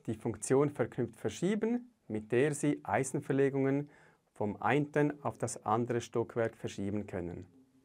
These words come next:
Diese Funktion wurde durch das normale Verschieben ersetzt.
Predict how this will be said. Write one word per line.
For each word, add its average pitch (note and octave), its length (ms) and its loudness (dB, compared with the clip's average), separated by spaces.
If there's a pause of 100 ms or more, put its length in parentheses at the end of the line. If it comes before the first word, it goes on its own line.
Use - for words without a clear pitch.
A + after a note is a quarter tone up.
(500)
Diese C#3+ 280 2
Funktion D3 640 2
wurde C#3+ 260 0
durch A#2+ 220 -2
das - 220 -6
normale A2 480 0
Verschieben D3+ 580 -2
ersetzt. - 680 -4